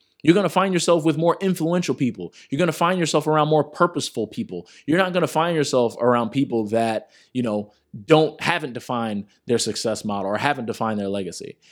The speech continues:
You're gonna find yourself around people that wanna change the world and have dreams in the same way that you want to. And that's one of the things that's gonna happen when you update your mentality.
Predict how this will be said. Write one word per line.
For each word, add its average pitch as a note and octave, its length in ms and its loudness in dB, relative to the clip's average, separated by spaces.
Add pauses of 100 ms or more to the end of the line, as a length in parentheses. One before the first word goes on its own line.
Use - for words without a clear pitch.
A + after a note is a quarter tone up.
(120)
You're C#3 120 2
gonna D#3 160 4
find F3 300 0
yourself C3+ 320 0
around A#2 240 -2
people B2+ 300 -2
that G#2+ 140 0
wanna B2 240 -2
change B2+ 340 -4
the G#2 60 -6
world A#2 440 0
and G#2 100 -8
have A2 200 -4
dreams C3 360 -6
in G#2+ 60 -6
the G#2+ 80 -8
same A#2+ 400 -4
way G#2 380 -4 (240)
that F#2+ 120 -6
you A#2+ 220 -2
want F#2 300 -6
to. - 200 -16 (340)
And B2+ 140 -6
that's D#3+ 260 0
one C#3 260 2
of B2+ 60 2
the G#2+ 100 -2
things G2+ 320 -6
that's G2 160 -6
gonna G2 180 -10
happen G2 320 -8
when F#2+ 100 -8
you G2 80 -8
update F#2+ 320 -10
your F#2 80 -10
mentality. F2+ 540 -12